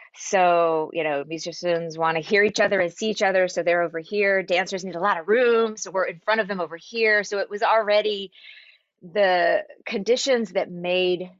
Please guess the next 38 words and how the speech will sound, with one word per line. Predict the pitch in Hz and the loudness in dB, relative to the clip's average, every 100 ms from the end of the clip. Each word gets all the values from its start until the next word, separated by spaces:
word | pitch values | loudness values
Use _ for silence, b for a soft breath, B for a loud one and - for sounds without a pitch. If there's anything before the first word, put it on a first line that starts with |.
| _ _ - | _ _ -2
it | 175 165 - - | 2 2 2 -6
what | 175 170 | -2 -2
it | 156 - | -2 0
is | 190 165 160 151 - | 2 4 2 0 -6
were | 160 | -8
showing | - 170 165 151 | -2 -2 -2 -2
up | 143 - | -2 -4
in | 165 151 139 | -6 -6 -8
the | 143 - | -12 -4
form. | 151 127 120 _ _ _ _ _ _ _ - B B B _ - | -4 -4 -8 _ _ _ _ _ _ _ -20 B B B _ -6
And, | 185 175 165 156 147 - _ | -2 0 2 0 -4 -14 _
uh, | 175 175 165 156 143 - - | 0 2 2 2 0 -4 -4
you | 202 | -2
know, | 165 139 - | 0 -2 -6
music | 185 170 170 | -6 -4 -4
accompanying | - - 143 139 135 127 - _ _ _ _ _ _ _ | -6 -12 -10 -10 -10 -12 -16 _ _ _ _ _ _ _
dance, | - 139 123 - | -10 -8 -10 -8
that | 123 - | -8 -6
kind | 127 | -8
of | |
thing. | - - B B B B | -8 -14 B B B B
So | - 220 214 | -2 2 4
that | 214 | 4
was | 220 | 2
always | 240 233 | 2 2
something | - 202 196 190 180 | 2 -2 -2 -4 -4
that | 165 156 | -2 -2
in | 175 170 165 | -2 -4 -6
the | 151 | -10
score | - - 196 196 | -10 -2 2 2
writing, | 170 156 156 147 143 143 147 | 2 0 0 -4 -8 -14 -14
we | 156 170 | -4 -2
were | 151 | -2
trying, | 151 165 151 147 147 - | -4 -4 -4 -4 -8 -8
we | 175 | -4
are | 135 | -4
trying | 139 156 135 135 - | -2 -4 -4 -8 -10
to, | 143 135 123 | -8 -8 -10